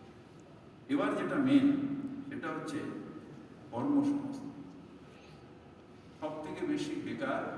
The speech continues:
মুসলিম কমিউনিটি। কেন? আমাদের কমিউনিটির অনেক ইয়াং ছেলে, তারা ক্রাইমের রাস্তায়। কেন? তার কারণ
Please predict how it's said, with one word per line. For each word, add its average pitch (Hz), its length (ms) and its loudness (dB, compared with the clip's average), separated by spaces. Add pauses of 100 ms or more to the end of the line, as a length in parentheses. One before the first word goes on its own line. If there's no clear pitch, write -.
(480)
মুসলিম 285 280 2
কমিউনিটি। - 600 0 (1400)
কেন? 311 200 2 (1200)
আমাদের 151 380 0 (920)
কমিউনিটির 294 500 2
অনেক 277 280 4
ইয়াং 302 280 4
ছেলে, - 280 -2 (840)
তারা - 160 0
ক্রাইমের 147 680 0
রাস্তায়। - 340 -4 (440)
কেন? 117 140 -6 (1120)
তার 156 240 -2
কারণ - 260 2